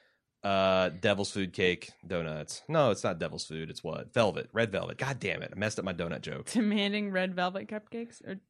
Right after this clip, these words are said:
Speaker 2: donuts? Damn it.
Speaker 1: I think
Speaker 2: I
Speaker 1: we
Speaker 2: messed up
Speaker 1: should
Speaker 2: mine.
Speaker 1: storm out and demand red velvet cupcakes right now.
Speaker 2: From Jim?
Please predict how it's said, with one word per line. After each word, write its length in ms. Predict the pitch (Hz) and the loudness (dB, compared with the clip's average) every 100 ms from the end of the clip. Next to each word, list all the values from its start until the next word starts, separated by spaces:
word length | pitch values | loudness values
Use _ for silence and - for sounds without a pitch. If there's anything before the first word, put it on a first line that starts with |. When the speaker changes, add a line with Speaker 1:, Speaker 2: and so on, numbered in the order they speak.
| _ - | _ -10
Speaker 2:
donuts? 460 | 214 214 226 233 - - | -2 -2 -2 -6 -10 -8
Damn 220 | 220 208 | -4 -4
it. 180 | - - | -8 6
Speaker 1:
I 120 | - 233 | 10 12
think 120 | 240 | 12
Speaker 2:
I 40 | |
Speaker 1:
we 80 | 165 | 8
Speaker 2:
messed 160 | 180 196 | 8 8
up 60 | |
Speaker 1:
should 80 | 160 | 6
Speaker 2:
mine. 100 | - | 6
Speaker 1:
storm 280 | 156 147 139 | 8 8 10
out 360 | 123 110 98 | 10 10 8
and 280 | 107 98 101 | 4 2 2
demand 520 | 110 107 104 101 95 | 4 6 8 6 4
red 180 | 98 98 | 4 4
velvet 300 | 90 95 85 | 6 4 2
cupcakes 440 | - 87 87 80 - | -2 -2 -2 -2 -4
right 140 | 73 | -4
now. 240 | 76 58 78 | -4 -6 -6
Speaker 2:
From 220 | 214 196 | -4 -2
Jim? 280 | 190 208 | 0 -2